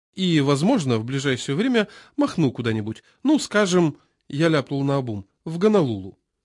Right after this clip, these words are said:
"Гонолулу, Гавайские острова", мечтательно произнёс Букашев. "Ты знаешь, где только я уже не шатался, а на Гавайях ещё не бывал. Должно быть хорошо там. Пальмы, солнце, море и гавайки с гавайскими гитарами.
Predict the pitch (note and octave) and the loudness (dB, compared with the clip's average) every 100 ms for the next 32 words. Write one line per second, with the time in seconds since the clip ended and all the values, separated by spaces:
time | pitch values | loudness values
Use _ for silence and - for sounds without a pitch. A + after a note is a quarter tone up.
0 | _ B2+ C#3+ D#3 D#3 D3 C#3+ A#2+ G#2 G#2 | _ -4 0 2 4 2 0 -2 -6 -6
1 | G#2+ C3 F#3+ B3+ - - F3 D3+ - C#3+ | 0 2 2 0 -2 -2 0 0 -2 0
2 | B2+ A2+ G#2 - - C3 - - A3 F#3+ | 2 0 -2 -8 -2 -2 0 0 0 2
3 | D#3+ C#3 C3+ B2+ C#3 C#3+ B2 C#3 B2+ A2+ | 2 2 0 0 0 0 -2 -4 -4 -4
4 | - - _ _ _ _ F3 E3+ A#3+ A#3 | -6 -14 _ _ _ _ -2 2 2 2
5 | - C3 D#3 C#4 A3 F3+ D#3 D#3+ D3 D#3 | -2 -2 0 2 0 0 0 0 2 2
6 | D3+ - D3 B2 A2 - A2 - _ _ | 2 0 -2 -2 -4 -8 -12 -12 _ _
7 | - C#3+ C#3+ F3 A3 C#4 A3+ C3+ A#2+ - | 0 2 2 2 2 0 -2 -4 -6 -2
8 | F3 E3 D3 A#2+ G#2 - _ C3+ D#3 D#3 | 0 2 2 0 -2 -8 _ -4 -2 0
9 | G#3+ G3 - E3+ D#3+ - C4 - G#2+ G2+ | 0 0 -2 -2 -4 -2 -6 -6 -10 -12
10 | _ _ _ - G#3+ G#3+ F#3 D3 B2+ - | _ _ _ -4 0 2 0 -2 -4 -2
11 | G#3 F#3 - C#3+ B2+ - - - C#3+ A#3 | 0 0 -2 -8 -8 -14 -18 -6 -2 2
12 | A3 F#3 D#3 _ - D3 C3+ C3 G3 - | 2 2 -2 _ -6 0 2 2 2 0
13 | C#3 B2+ C3+ D3 - C#3 C3 C3+ B2+ A#2 | -4 -2 0 -2 -2 -6 -4 -4 -4 -4
14 | A2 | -4